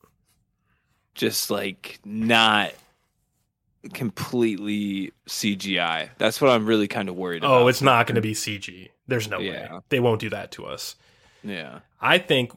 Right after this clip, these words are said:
Speaker 2: I, well, what I hope is that they kind of go with, like, a sort of anime style, because the original X-Men anime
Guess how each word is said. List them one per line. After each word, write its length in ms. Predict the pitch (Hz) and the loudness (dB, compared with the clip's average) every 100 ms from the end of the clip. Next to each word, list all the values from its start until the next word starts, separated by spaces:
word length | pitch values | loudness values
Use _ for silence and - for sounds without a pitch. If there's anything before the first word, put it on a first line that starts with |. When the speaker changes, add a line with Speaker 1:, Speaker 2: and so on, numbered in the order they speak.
| _ _ | _ _
Speaker 2:
I, 200 | - 143 | 2 2
well, 160 | 123 123 | 4 4
what 140 | 127 | 4
I 100 | 131 | 4
hope 500 | 110 - 143 160 160 - | 0 0 2 2 -2 -4
is 140 | 120 | -2
that 120 | 120 | 0
they 140 | 110 113 | 0 -2
kind 340 | - 123 123 | -2 -2 0
of 160 | 117 110 | -2 0
go 260 | 120 117 | 2 2
with, 220 | 113 113 113 | 2 0 0
like, 180 | 110 | -2
a 60 | 107 | -2
sort 320 | - 123 113 | 0 2 2
of 80 | 107 | 0
anime 420 | 113 117 131 135 | -2 -2 0 -2
style, 440 | 131 - 139 147 147 | -2 0 2 2 0
because 520 | 120 127 120 117 - - - - _ | -6 0 0 0 -6 -14 -20 -20 _
the 460 | - 127 123 117 113 | -2 4 6 6 2
original 600 | 127 120 156 165 160 135 | 0 4 4 4 0 0
X-Men 440 | 131 131 - 120 113 | -2 -4 -2 -2 -2
anime 600 | 117 127 120 113 110 | -2 0 0 0 0